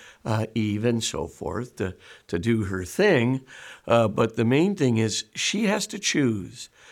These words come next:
to go over to the tree. And of course, she has to, uh, uh, convince Adam, and Adam has to choose, uh, to do the same thing.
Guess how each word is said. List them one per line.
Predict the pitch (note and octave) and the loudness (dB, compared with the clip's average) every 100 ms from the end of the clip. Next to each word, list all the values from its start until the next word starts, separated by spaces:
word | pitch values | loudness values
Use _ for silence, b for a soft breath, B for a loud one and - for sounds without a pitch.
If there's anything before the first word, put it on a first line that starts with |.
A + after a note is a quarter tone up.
| B | B
to | - | -4
go | G#2+ A#2 A2 | 2 4 4
over | A2 G2+ F#2+ | 2 0 -6
to | F#2+ F2+ | -6 -6
the | F2+ | -8
tree. | - F2 E2 - _ B B B B B | -8 -8 -10 -14 _ B B B B B
And | A2+ A#2+ | 0 2
of | A2+ | 2
course, | A#2 G#2 G#2 | 0 0 0
she | - - F#3+ G3+ | -2 0 0 2
has | D#3+ C#3 - | 2 0 0
to, | B2+ A#2 - B B | 0 0 -4 B B
uh, | - G#2 G2+ - | 0 0 -2 -2
uh, | G#2 G#2 | -2 -2
convince | - A2+ A2+ G#2 - | 0 0 2 0 -2
Adam, | - G#2+ G2 G2 | -4 -2 -2 -4
and | - | 0
Adam | C#3 F#3 G#3 E3 | 4 4 4 2
has | D3 B2 | 0 -2
to | - | -6
choose, | A2+ - - B2 F#2+ C#2 - - B B B B | -8 -4 0 2 0 -4 -16 -20 B B B B
uh, | A2+ A2 | 0 0
to | - | 0
do | G#2+ A2+ | 0 0
the | G2+ G2 | 0 -4
same | G#2+ G#2+ G2 F#2+ | -2 -4 -4 -8
thing. | - F2+ C#2 - | -10 -10 -10 -18